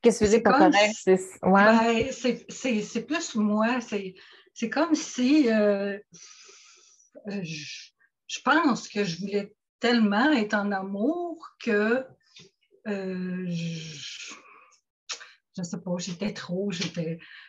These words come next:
Speaker 2: euh, j-, j'entendais peut-être pas ce qu'il fallait que j'entende, j'étais peut-être pas, j'avais peut-être pas la sensibilité de comprendre les messages et, et tout ça, là.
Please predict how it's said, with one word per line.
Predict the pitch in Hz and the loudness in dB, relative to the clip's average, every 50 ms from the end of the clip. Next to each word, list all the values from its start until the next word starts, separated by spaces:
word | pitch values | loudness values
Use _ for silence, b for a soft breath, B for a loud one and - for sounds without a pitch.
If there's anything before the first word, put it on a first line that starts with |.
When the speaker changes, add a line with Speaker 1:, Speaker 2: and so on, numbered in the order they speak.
| B B - | B B -6
Speaker 2:
euh, | 175 170 165 165 165 165 165 165 | -4 -4 -4 -4 -4 -6 -6 -8
j-, | 160 156 165 165 160 - | -8 -8 -8 -8 -8 -8
j'entendais | 160 180 190 190 185 175 214 214 208 202 208 208 | -8 -6 -6 -6 -2 -2 0 0 0 0 -2 -2
peut-être | - - _ 220 208 190 - - | -4 -6 _ -4 -4 -4 -6 -6
pas | - 208 226 | -4 -4 -4
ce | 220 - | -4 -6
qu'il | - - - | -10 -10 -6
fallait | - 202 196 185 175 | -6 -4 -4 -4 -4
que | 170 | -2
j'entende, | - 220 214 214 214 - 220 214 214 214 214 214 208 202 196 190 | 0 2 2 2 2 2 0 2 2 2 0 0 -2 -2 -4 -4
j'étais | 175 180 170 - 170 165 | -8 -10 -10 -12 -16 -18
peut-être | - - 185 185 170 _ | -14 -12 -12 -12 -12 _
pas, | - 202 202 208 202 196 | -6 -4 -2 0 -2 -2
j'avais | 185 175 185 175 185 180 175 - _ - | -2 -4 -6 -6 -6 -8 -10 -12 _ -8
peut-être | 208 190 175 - _ | -8 -8 -8 -6 _
pas | 240 240 233 | -2 0 0
la | 220 202 190 - | 0 0 -2 -4
sensibilité | - - - - 247 233 233 233 - - 220 196 185 185 175 170 170 - - 233 233 | -8 -8 -4 -2 -2 -2 -2 -4 -6 -8 -8 -8 -6 -4 -4 -4 -4 -2 -2 -2 -2
de | 190 202 185 - - _ _ _ | -2 -4 -6 -6 -10 _ _ _
comprendre | - - 220 208 - - - 220 214 214 214 202 | -2 0 0 0 -2 -2 -2 0 2 2 2 0
les | 196 185 | 0 -2
messages | 180 175 170 170 - 202 202 208 214 214 208 196 190 | -4 -4 -4 -4 -4 -2 0 0 0 0 -2 -4 -6
et, | 185 180 175 - b b b b b b b _ | -8 -10 -10 -10 b b b b b b b _
et | 214 - | -8 -8
tout | - - | -8 -8
ça, | - - 240 285 302 - | -4 -2 -2 -2 0 0
là. | 302 285 285 | -2 -2 -2